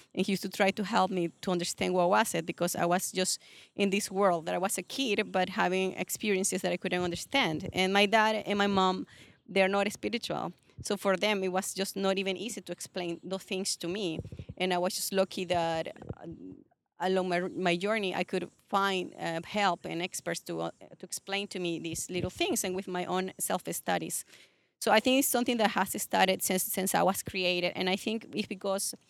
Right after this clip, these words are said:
<laughs> the way as I was created. I always, I think that's very important. I was created with love. My parents desire me very bad. Like, my mom had two years of treatments to have me. Uh, and so I'm coming from a very source of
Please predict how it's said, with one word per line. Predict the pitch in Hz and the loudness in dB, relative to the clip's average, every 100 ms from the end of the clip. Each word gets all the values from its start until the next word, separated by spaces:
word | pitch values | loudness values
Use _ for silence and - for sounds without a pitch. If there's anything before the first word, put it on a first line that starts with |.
| _ | _
<laughs> | _ _ - | _ _ -6
the | 226 220 | 0 2
way | 196 214 214 | 6 8 8
as | 202 214 | 6 2
I | 190 | 2
was | 180 - | 0 -2
created. | - 180 175 170 - - - | -8 -6 -4 -4 -6 -12 0
I | 185 | 2
always, | 196 - | 2 0
I | - | -4
think | 170 190 190 | -2 -4 -2
that's | 202 | -2
very | 196 190 | -2 -2
important. | 208 202 202 165 | -2 -2 -2 -4
I | 165 | 0
was | 180 - | 0 0
created | 208 196 196 | 0 2 2
with | 190 190 | 0 -2
love. | 175 170 196 262 - - _ _ - - | 2 4 4 0 -8 -20 _ _ -20 -10
My | - 180 | -2 0
parents | 185 - 185 202 | 4 4 4 0
desire | - 180 180 - 180 190 | -4 -6 -4 2 6 6
me | 190 175 175 - | 4 0 -2 -6
very | 165 175 185 | -2 0 2
bad. | 180 175 175 180 | 4 4 4 2
Like, | 165 170 | 0 0
my | 190 | -2
mom | 180 175 | -2 -2
had | 190 180 185 | 0 -2 -2
two | 214 | -8
years | 202 196 190 190 | -6 -2 0 0
of | 208 - | -4 -4
treatments | 196 180 175 170 - - | -4 -2 -4 -4 -8 -8
to | 185 | -8
have | 170 165 175 | -2 -2 0
me. | 170 156 175 - _ _ - - _ | 0 0 -4 -10 _ _ -18 -18 _
Uh, | - 170 165 | 0 2 2
and | - | -2
so | - | 0
I'm | 185 190 | 2 2
coming | - 202 220 | 0 0 0
from | 208 | 0
a | 185 | 0
very | 170 180 196 202 | 2 4 4 0
source | 190 - 190 - | -2 0 0 -2
of | 185 | -6